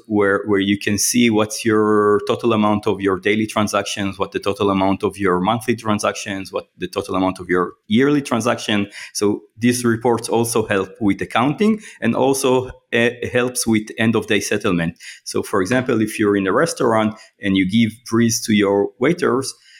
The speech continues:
the, the way to settle the score by the, the, the end of the day is to see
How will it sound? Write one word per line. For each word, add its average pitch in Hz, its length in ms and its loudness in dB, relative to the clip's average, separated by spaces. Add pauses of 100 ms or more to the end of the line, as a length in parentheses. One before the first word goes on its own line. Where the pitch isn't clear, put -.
(120)
the, 101 240 0
the 104 100 2
way 135 140 2
to 143 140 -6
settle 123 640 0
the 107 100 -2
score 117 340 0
by 110 140 0
the, 110 140 0 (100)
the, 104 380 0
the 110 80 0
end 113 120 0
of 113 140 0
the 120 80 2
day 196 260 2
is 123 320 0
to 123 140 2
see 156 400 0